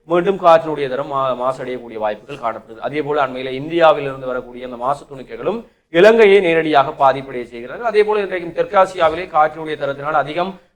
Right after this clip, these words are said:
பாதிப்படைந்து வரும் நகரங்களின் மத்தியிலே வந்து யாழ்ப்பாண நகரமும் இடம், யாழ்ப்பாண நகரத்தினுடைய மத்திய பிரதேசமும் வந்து இடம்பெற்றிருப்பதாக அண்மையிலே புவியியலாளர்கள் கூறியிருக்கிறார்கள். எனவே இந்த விடயங்களே நாங்கள் மிக கவனமாக இருந்து கொண்டிருக்க வேண்டும். இந்த ப-, பா-, பாரிய பேரிடருக்கு பிறகு நாங்கள்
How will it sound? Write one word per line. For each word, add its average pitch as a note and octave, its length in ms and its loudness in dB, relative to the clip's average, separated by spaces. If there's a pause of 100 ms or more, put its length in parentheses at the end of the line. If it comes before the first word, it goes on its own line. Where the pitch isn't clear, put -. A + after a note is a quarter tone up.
(120)
பாதிப்படைந்து F#3 520 6
வரும் E3 280 2
நகரங்களின் E3+ 580 0
மத்தியிலே C#3+ 360 -8
வந்து D#3 160 -8
யாழ்ப்பாண E3+ 480 4
நகரமும் D3 380 -6
இடம், C#3 200 -6
யாழ்ப்பாண D3+ 360 -2
நகரத்தினுடைய C#3 380 -8
மத்திய C3+ 320 -8
பிரதேசமும் B2+ 560 -12
வந்து D3 160 -2 (420)
இடம்பெற்றிருப்பதாக F3 840 4
அண்மையிலே D3 420 -4
புவியியலாளர்கள் C#3 640 -4
கூறியிருக்கிறார்கள். A#2 500 -12
எனவே D3+ 160 -2
இந்த D3+ 140 -4
விடயங்களே E3+ 380 -2
நாங்கள் C#3+ 240 -4
மிக D3 200 -6
கவனமாக C#3+ 420 -8
இருந்து A#2+ 180 -20
கொண்டிருக்க A#2+ 320 -16
வேண்டும். F#3 260 -4 (340)
இந்த A3 240 2
ப-, F3 180 -6
பா-, E3+ 360 8
பாரிய F3+ 300 6
பேரிடருக்கு E3 500 -4
பிறகு D3+ 220 -6
நாங்கள் C#3+ 320 -4